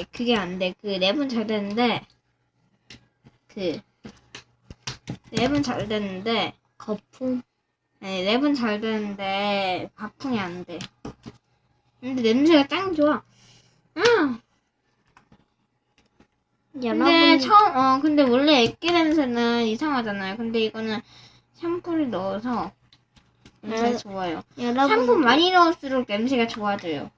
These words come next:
Speaker 2: 여러분들도 맡아보세요. 애기
Speaker 1: 쫀쫀해.
Speaker 2: 없-, 어.
Speaker 1: 너무 쫀쫀해.
Speaker 2: 아, 손을 묻네, 조금.
Speaker 1: 아, 조금 묻어. 묻긴 묻는데 조금 묻어요.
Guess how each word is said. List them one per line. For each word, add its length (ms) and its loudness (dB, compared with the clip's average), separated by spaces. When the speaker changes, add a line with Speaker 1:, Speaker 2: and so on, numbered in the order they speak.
Speaker 2:
여러분들도 840 0
맡아보세요. 1120 -4
애기 240 -2
Speaker 1:
쫀쫀해. 340 0
Speaker 2:
없-, 20 -8
어. 240 -8
Speaker 1:
너무 200 -4
쫀쫀해. 480 -4
Speaker 2:
아, 140 -6
손을 320 0
묻네, 600 0
조금. 680 -8
Speaker 1:
아, 140 -10
조금 380 -6
묻어. 280 -6
묻긴 460 2
묻는데 420 0
조금 360 -4
묻어요. 500 -2